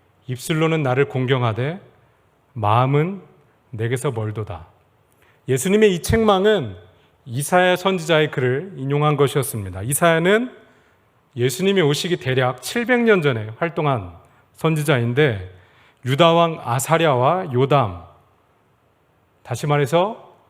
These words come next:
정확하게 오늘 열왕기하 십오 장의 시대에 활동했던 선지자입니다. 아, 유대 전승에 따르면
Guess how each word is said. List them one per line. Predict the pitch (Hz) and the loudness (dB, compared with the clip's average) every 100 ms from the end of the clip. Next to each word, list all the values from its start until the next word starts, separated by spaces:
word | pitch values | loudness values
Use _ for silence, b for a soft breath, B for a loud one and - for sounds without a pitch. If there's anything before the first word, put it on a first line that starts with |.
| _ | _
정확하게 | - 120 139 175 - 160 117 120 160 147 | -10 0 2 2 0 -2 -2 -6 -10 -12
오늘 | 123 143 147 | -6 -4 -2
열왕기하 | 120 147 151 143 151 | 0 -2 -2 0 -2
십오 | 147 - 190 202 | -2 -8 -2 2
장의 | 185 113 87 - - _ _ 143 147 | 2 0 -4 -16 -20 _ _ -2 -2
시대에 | 151 - 190 170 123 143 185 - b b b _ | -2 -4 0 0 0 -2 -10 -20 b b b _
활동했던 | - 180 185 170 151 139 | -2 0 0 -2 0 -4
선지자입니다. | 123 165 147 135 95 92 123 117 113 87 82 _ _ _ _ _ _ _ _ _ _ _ _ b b b b | -4 -8 -4 -4 -4 -8 -10 -6 -6 -8 -14 _ _ _ _ _ _ _ _ _ _ _ _ b b b b
아, | 117 113 | -10 -4
유대 | 151 214 | 2 2
전승에 | 214 180 175 208 208 | 4 2 2 2 4
따르면 | 208 175 180 196 147 101 | 4 4 2 0 0 -4